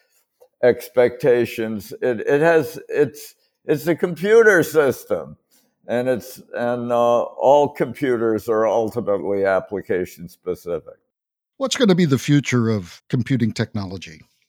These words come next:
Speaker 2: That's covered quite a bit in your book, uh, uh, about Google.
Speaker 1: Yeah, life after Google is.
Speaker 2: Yes.
Speaker 1: I like to, to, uh, it will end up serving human minds, as computers always do.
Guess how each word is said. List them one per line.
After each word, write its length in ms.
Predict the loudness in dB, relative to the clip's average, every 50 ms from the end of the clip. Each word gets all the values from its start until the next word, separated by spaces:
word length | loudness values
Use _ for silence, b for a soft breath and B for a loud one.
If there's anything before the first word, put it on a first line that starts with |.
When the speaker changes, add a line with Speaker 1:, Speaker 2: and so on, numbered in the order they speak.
| _ _
Speaker 2:
That's 240 | -4 -2 -2 -2 0
covered 300 | 0 2 2 2 2 0
quite 200 | 0 2 2 2
a 60 | 2
bit 240 | 4 4 2 2 2
in 120 | 2 2 2
your 100 | 2 2
book, 320 | 2 0 0 -2 -2 _ _ -4
uh, 340 | -2 0 0 0 -2 -2 -4 -6 -12 _ -4
uh, 260 | -2 -2 -2 -2 -2
about 360 | -2 -2 0 0 0 0 0 2
Google. 380 | 4 4 4 4 0 -2 -4 _ _ _ _ _ _ _ _ _ -10
Speaker 1:
Yeah, 100 | -8 -6
life 460 | -6 -2 0 2 4 4 2 2 2
after 360 | 2 4 4 2 0 -2 -4 -2
Google 720 | -2 -2 -2 -2 -2 -4 -6 -6 -6 -6 -4 -4 -6 -6
is. 180 | -10 -12 -16 -10 -4
Speaker 2:
Yes. 440 | -2 0 0 0 -2 -4 -8 -10 -12 -14 _ _ _ _ -20 -20 _ -6 -2
Speaker 1:
I 120 | -2 0
like 340 | 2 4 4 4 4 2 0
to, 380 | -4 -4 -4 -4 -6 -10 -12 -12 -16 -18 -20 -20 _ b b b b b _ -6
to, 300 | -2 0 0 2 4 4 4
uh, 220 | 4 4 2 -2 -6 -4 0
it 200 | 2 2 2 2
will 320 | 2 0 0 0 -2 -6 -4
end 260 | -2 -2 -2 0 2
up 200 | 2 2 2 0
serving 640 | -4 -8 -4 0 0 2 2 0 -2 -4 -6 -6 -6
human 420 | -6 -6 -4 -4 -4 -4 -4 -4
minds, 580 | -4 -4 -2 -2 -2 -2 -4 -4 -6 -6 -4 -4
as 200 | -4 -4 -4 -8
computers 720 | -8 -10 -10 -8 -8 -8 -6 -6 -4 -4 -4 -6 -4 -4
always 540 | -4 -2 -2 -2 -2 -2 -2 -4 -4 -6 -10
do. 440 | -10 -6 -4 -2 -2 -2 -4 -6